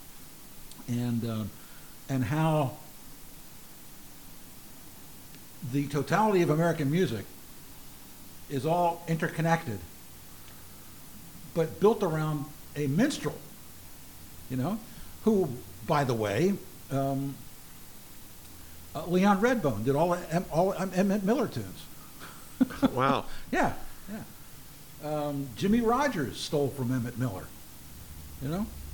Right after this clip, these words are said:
Speaker 1: So it's a great book, Where Dead Voices Gather, Nick Tachis, T O S C H E S, everybody. Uh, and, uh, it, it's, I mean, it's, I, I, I've read it a mil-, a, a million times.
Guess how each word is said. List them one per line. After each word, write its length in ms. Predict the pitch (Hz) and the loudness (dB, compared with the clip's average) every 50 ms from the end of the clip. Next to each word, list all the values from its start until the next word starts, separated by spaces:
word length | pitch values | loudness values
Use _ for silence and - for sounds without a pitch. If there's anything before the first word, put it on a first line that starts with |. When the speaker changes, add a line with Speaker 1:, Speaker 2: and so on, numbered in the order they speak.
| - - - - - - - | -10 -10 -12 -12 -12 -14 -8
Speaker 1:
So 200 | - - 185 175 | -2 2 2 2
it's 100 | 165 165 | 2 2
a 40 | 180 | 2
great 260 | 131 202 247 269 262 | 2 2 2 2 2
book, 300 | - 165 156 160 156 - - - | 2 4 4 2 2 -2 -6 -6
Where 100 | 156 156 | -4 -2
Dead 200 | 156 143 208 220 | 0 2 2 4
Voices 320 | 196 208 208 175 - 180 156 | 6 6 6 6 4 2 0
Gather, 280 | 156 156 151 156 156 147 | 2 4 4 6 4 4
Nick 180 | 151 175 - | 2 0 0
Tachis, 420 | - 156 156 147 - 160 147 - - | 2 2 2 4 4 2 0 0 -2
T 160 | - 165 170 160 | -2 0 0 2
O 80 | 156 156 | 2 2
S 160 | 147 143 - | 0 0 -2
C 120 | 160 143 | -2 0
H 160 | 147 143 135 - | 0 0 0 0
E 100 | 160 135 | 2 2
S, 320 | 123 127 123 123 - - - - | 2 2 0 0 -4 -8 -8 -4
everybody. 460 | 113 123 135 117 120 117 117 131 143 156 - - - - - - - - - - - - - - - - - - - - | 0 2 2 4 4 4 4 4 4 2 -2 -10 -14 -14 -14 -14 -14 -14 -12 -12 -12 -10 -10 -10 -12 -12 -12 -12 -10 -6
Uh, 340 | 135 131 127 123 120 123 120 117 - | -6 -4 -2 -2 -4 -4 -6 -6 -4
and, 400 | 139 139 139 139 139 139 135 131 | -4 -2 0 0 0 0 -2 -2
uh, 220 | 131 131 131 131 131 127 - - - 156 | -2 -2 -4 -4 -4 -6 -8 -10 -10 -8
it, 200 | 165 175 - - | -8 -8 -6 -6
it's, 220 | 175 - - - - - 147 - - | -6 -6 -6 -8 -8 -8 -8 -8 -6
I 40 | 135 | -4
mean, 140 | 131 160 151 | -2 -2 -2
it's, 240 | 151 - - - - - - - - - - - - - - - - - - - | -4 -6 -10 -12 -12 -12 -14 -14 -14 -14 -14 -14 -14 -12 -12 -12 -12 -10 -6 -2
I, 580 | - 196 214 - - 156 180 214 226 208 180 151 | 0 0 0 0 0 0 2 4 4 4 4 4
I, 80 | 180 233 | 4 2
I've 120 | 208 160 | 4 6
read 120 | 170 165 151 | 6 6 4
it 140 | 139 - - - | 4 0 -2 -2
a 60 | 123 | 2
mil-, 400 | 143 156 175 190 - 139 151 156 | 4 4 4 4 2 0 0 0
a, 40 | 147 | 2
a 20 | 139 | 2
million 340 | 147 175 170 160 156 143 | 4 4 4 4 2 2
times. 320 | - 135 127 113 92 82 | 2 0 -2 -2 -4 -8